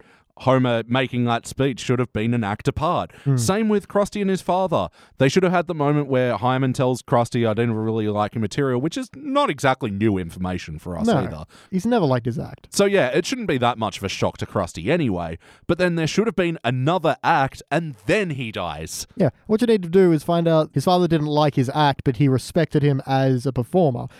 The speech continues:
Speaker 1: Yeah.
Speaker 2: that's the big thing. Well, that's part of what reconciles them to begin with, is that he doesn't want him to be a clown. He becomes one anyway.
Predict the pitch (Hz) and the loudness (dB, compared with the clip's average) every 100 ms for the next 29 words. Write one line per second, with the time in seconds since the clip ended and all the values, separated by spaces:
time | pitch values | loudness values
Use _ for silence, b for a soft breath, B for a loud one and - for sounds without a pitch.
0 | B 139 190 - 170 156 151 - 151 156 | B 4 4 2 0 2 2 2 0 2
1 | 147 147 - 151 127 127 123 - b b | 2 0 2 2 4 2 2 -4 b b
2 | b b b - 151 143 139 139 131 127 | b b b -2 0 2 2 2 4 2
3 | 120 120 143 220 139 117 110 113 131 127 | 2 2 4 4 4 2 -2 -2 2 2
4 | 117 123 120 117 151 131 135 123 123 117 | 2 2 2 0 0 2 2 2 -2 -2
5 | 113 123 170 156 160 151 135 - 127 110 | -2 2 2 4 2 2 0 -2 -2 -4
6 | - 156 156 147 147 139 | 0 2 4 4 4 2